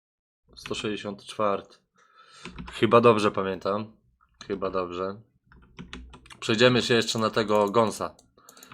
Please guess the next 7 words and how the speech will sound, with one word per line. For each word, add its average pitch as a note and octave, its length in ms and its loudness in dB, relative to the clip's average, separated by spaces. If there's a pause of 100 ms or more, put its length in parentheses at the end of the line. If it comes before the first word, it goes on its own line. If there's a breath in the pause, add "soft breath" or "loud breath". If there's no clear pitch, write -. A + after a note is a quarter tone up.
(120 loud breath)
bo F#2+ 80 -10
bardzo G2 320 2
ciekawi F#2+ 380 -2
mnie F2+ 120 -8
to. G2 220 -6 (1800 loud breath)
Tutaj G2+ 260 -2
już - 400 -6